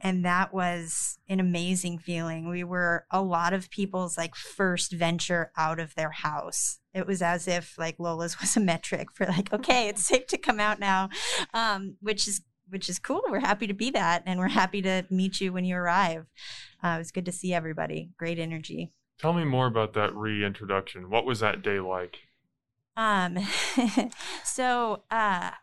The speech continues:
Speaker 1: I think we thought it was gonna be slower than it was, but, you know, eight o'clock rolled around, the doors automatically unlocked, and there were just people in there,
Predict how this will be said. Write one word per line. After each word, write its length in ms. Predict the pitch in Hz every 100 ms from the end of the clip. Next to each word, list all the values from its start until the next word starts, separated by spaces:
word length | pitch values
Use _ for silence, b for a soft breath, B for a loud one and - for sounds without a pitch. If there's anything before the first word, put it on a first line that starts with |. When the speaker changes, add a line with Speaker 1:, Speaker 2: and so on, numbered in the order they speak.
| -
Speaker 1:
I 140 | 262
think 200 | 262 403
we 80 | 640 -
thought 200 | 262 262
it 40 |
was 140 | 262
gonna 140 | 262 247
be 100 | 240
slower 480 | - 208 185 180 185
than 140 | 196
it 100 | 202
was, 560 | 208 214 254 294 - - B B B B B _ _ -
but, 220 | 208 196 - _ _ _
you 140 | 202 190
know, 180 | 180 202
eight 160 | 202 214
o'clock 460 | 208 196 208 - - -
rolled 260 | 208 220
around, 360 | 208 202 202 214
the 80 | 202
doors 340 | 190 185 190
automatically 680 | 190 190 190 190 196 196 196
unlocked, 500 | 185 175 175 233 -
and 100 | 190
there 80 | 190
were 40 |
just 200 | 190 196 -
people 400 | - 269 554 359
in 140 | 156
there, 220 | 151 156